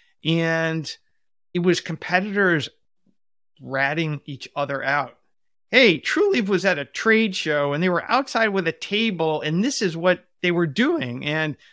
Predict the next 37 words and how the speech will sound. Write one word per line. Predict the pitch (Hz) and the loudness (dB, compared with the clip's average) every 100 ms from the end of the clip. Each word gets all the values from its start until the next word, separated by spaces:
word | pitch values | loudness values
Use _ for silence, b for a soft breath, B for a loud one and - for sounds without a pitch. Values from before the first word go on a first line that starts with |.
| b - | b -8
you | 151 | -4
weren't | 170 156 | -2 -4
supposed | - 151 131 | -4 -4 -4
to | 139 | -6
do | 139 135 | -6 -4
that." | 127 123 | -6 -6
Or | |
somebody | 143 208 202 175 | -4 -2 0 2
had | 175 156 | 0 0
a | |
sign | - 156 143 160 160 | -4 -4 -4 -2 -4
that's | 131 - | -6 -8
too | - 156 | -8 -8
big | 120 139 139 139 180 | -6 -6 -6 -8 -10
that, | 127 127 | -12 -10
that | 139 139 _ - | -12 -12 _ -10
shared | - 175 165 165 135 | -4 2 2 2 0
things | 151 143 139 120 | -2 -2 -2 -6
that | 135 139 | -8 -6
MedMen | 143 151 143 147 139 | -2 -2 -2 -4 -2
wasn't | 143 131 | -4 -4
supposed | - 147 139 - | -8 -6 -8 -8
to | 135 | -8
do. | 127 165 135 _ - | -4 -2 -4 _ -6
So | 214 | 2
those | 240 254 | 4 4
were | 311 | 2
a | 165 | 0
couple | - 190 160 151 | 0 0 0 -6
of | 135 | -2
the, | 139 131 120 117 - | 0 0 -2 -10 -8
the | 151 | -4
run-of-the-mill | 156 180 165 151 156 156 | -2 -2 -2 -4 -4 -4
ones, | 139 131 127 | -6 -8 -10
I | 120 | -10
would | 120 | -12
say. | - 120 | -12 -12